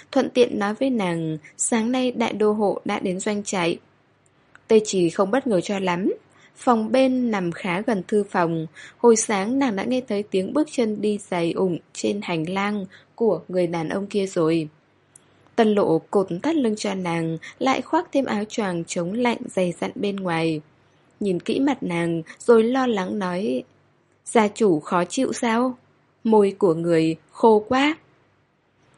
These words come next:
Tê Chỉ có làn da trắng mịn, mềm mại, không một vết sẹo, một khuyết điểm. Đến đôi môi cũng như được nhuộm phấn hồng, chưa bao giờ như lúc này.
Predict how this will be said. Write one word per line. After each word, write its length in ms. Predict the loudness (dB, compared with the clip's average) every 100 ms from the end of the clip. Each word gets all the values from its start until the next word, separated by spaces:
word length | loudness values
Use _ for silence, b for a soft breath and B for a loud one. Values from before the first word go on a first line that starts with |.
| _ 6
Tê 160 | 6
Chỉ 240 | 6 0 2
có 140 | 2
làn 260 | 0 -2 -2
da 180 | -4 -4
trắng 360 | -6 -4 2
mịn, 200 | 4 2 0
mềm 400 | -2 0 -2 -2
mại, 200 | -4 -4
không 260 | -2 0
một 200 | 0 0
vết 140 | -2 -2
sẹo, 400 | -2 0 0 0
một 300 | -2 -4 -2
khuyết 220 | -2 2
điểm. 300 | 4 4 0 _ b b b 0
Đến 240 | 0 2
đôi 160 | 2 4
môi 400 | 4 4 4 2 -2 B
cũng 220 | 0 2
như 140 | 2 2
được 260 | 2 0
nhuộm 160 | -2 -4 -2
phấn 200 | -2 0
hồng, 360 | 0 0 -2 B B -4
chưa 240 | 4 4
bao 240 | 4 -2
giờ 240 | 0 2 2
như 220 | 0 -2
lúc 220 | -2 -2
này. 360 | -2 0 0